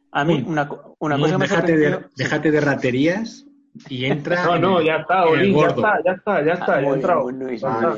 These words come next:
Speaker 1: bien.
Speaker 2: bien, eso es muy, venga, joder.
Speaker 1: A, a mí lo que me ha sorprendido es que en el Kickstarter ponen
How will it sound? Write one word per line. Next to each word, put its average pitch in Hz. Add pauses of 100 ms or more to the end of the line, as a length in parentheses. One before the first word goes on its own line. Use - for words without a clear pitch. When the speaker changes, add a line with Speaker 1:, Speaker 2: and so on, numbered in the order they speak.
Speaker 1:
bien. 98 (240)
Speaker 2:
bien, -
eso 123
es 131
muy, 143
venga, 131
joder. 120
Speaker 1:
A, 143
a 156
mí 170
lo 202
que 233
me 240
ha 208
sorprendido 226
es 254
que -
en 151
el 143
Kickstarter 160
ponen 233